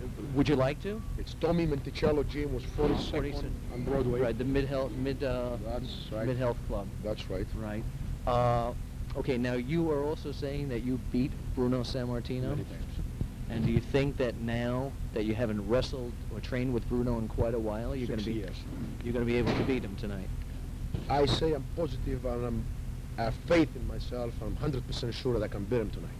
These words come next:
Speaker 1: Okay, now, Fred Blassie, even though he's your manager, we gotta say this, he's turned his back on a lot of guys. Okay, and a lot of guys have turned their back on him, like he's had fallouts with John Tolis, he's had fallouts with Victor Rivera.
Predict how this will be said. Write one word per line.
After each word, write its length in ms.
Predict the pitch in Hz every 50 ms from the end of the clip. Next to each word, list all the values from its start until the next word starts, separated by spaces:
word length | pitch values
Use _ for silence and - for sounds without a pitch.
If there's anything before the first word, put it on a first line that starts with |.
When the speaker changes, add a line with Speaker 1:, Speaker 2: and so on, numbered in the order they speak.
| - - - -
Speaker 1:
Okay, 160 | 160 - 160
now, 280 | 143 147 143 143 147 135 - - - - -
Fred 280 | - - 220 247 208 165
Blassie, 540 | 160 165 151 147 139 127 - - 127 - 123 123 - -
even 180 | 120 135 156 202
though 140 | 214 220 214
he's 200 | 196 196 180 -
your 80 | 165 160
manager, 360 | 156 143 139 127 120 110 113
we 100 | 107 110
gotta 180 | - 143 143 156
say 240 | - - 156 143 143
this, 180 | 131 127 120 -
he's 200 | - 180 175 -
turned 260 | - 175 170 160 151
his 120 | 143 135 120
back 380 | - 139 131 123 120 113 -
on 80 | 110 101
a 60 | 101 98
lot 200 | 101 110 120 123
of 100 | 120 110
guys. 540 | 117 110 107 101 95 87 87 - - - - - - - - - - - -
Okay, 220 | 98 92 - 135 143
and 80 | 139 127
a 20 |
lot 160 | 120 120 120
of 80 | 120 110
guys 220 | 123 120 117 110
have 120 | 110 - -
turned 220 | - 131 120 117 113
their 100 | 110 104
back 240 | 117 113 110 110 -
on 100 | 107 107
him, 160 | 117 113 107
like 160 | 101 98 98
he's 160 | - 110 -
had 160 | - 117 110 - - - - - - - -
fallouts 400 | - 123 123 120 117 117 113 -
with 140 | 117 110 -
John 300 | - 131 120 120 120 120
Tolis, 520 | 117 - 135 131 131 131 131 127 120 - - - - - - - -
he's 140 | 123 123 107
had 160 | 127 117 110
fallouts 460 | - - 139 127 123 123 117 120 - -
with 100 | 117 113
Victor 280 | 113 - 135 139 - -
Rivera. 580 | 160 117 - - 139 139 135 139 139 135 139